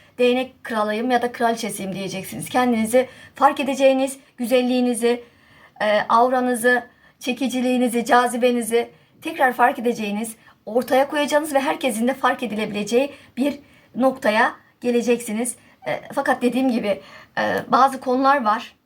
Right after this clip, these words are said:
Hoş olmayan konular, onlar konusunda kararlı olursanız ki olacaksınız. Burada gördüğüm benim. Biraz zor olacak, biraz yara alacaksınız ama olacaksınız arkadaşlar. E, güzel,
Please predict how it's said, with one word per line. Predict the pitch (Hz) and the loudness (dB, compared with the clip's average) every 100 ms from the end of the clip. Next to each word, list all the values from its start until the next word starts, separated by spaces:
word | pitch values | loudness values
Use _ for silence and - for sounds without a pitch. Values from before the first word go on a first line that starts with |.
| _ - | _ -12
Hoş | 220 247 | -6 -2
olmayan | 262 254 254 | 0 0 -2
konular, | 262 254 254 262 | 0 2 2 0
onlar | - 262 262 262 | 0 0 2 0
konusunda | 254 240 226 220 226 262 - - - | 0 -4 -2 -2 0 0 -2 -20 -2
kararlı | 247 247 247 277 | 4 4 4 0
olursanız | - 247 262 247 277 277 | 0 -2 0 -2 -2 -4
ki | |
olacaksınız. | 233 240 240 254 - 202 214 - - | -2 0 0 -2 -2 -6 -8 -12 -6
Burada | 233 220 | -4 -4
gördüğüm | 214 220 214 220 220 | -2 -2 0 0 2
benim. | 208 240 - - - | 2 0 -2 -20 -8
Biraz | 240 262 226 | 4 4 4
zor | 240 | 0
olacak, | 269 262 262 262 - - _ | 2 0 2 -2 -2 -20 _
biraz | 247 247 226 | -2 0 2
yara | 233 247 | 4 4
alacaksınız | 262 254 262 - 254 269 | 4 2 -4 -4 -8 -2
ama | 262 247 240 - _ _ | 0 2 0 -4 _ _
olacaksınız | 226 240 247 240 196 202 | 0 2 2 -4 -8 -2
arkadaşlar. | 214 214 208 208 233 269 - - _ _ _ _ | -2 0 -2 2 2 2 -4 -20 _ _ _ _
E, | 202 208 196 | -2 -2 -2
güzel, | 233 254 220 | 2 4 4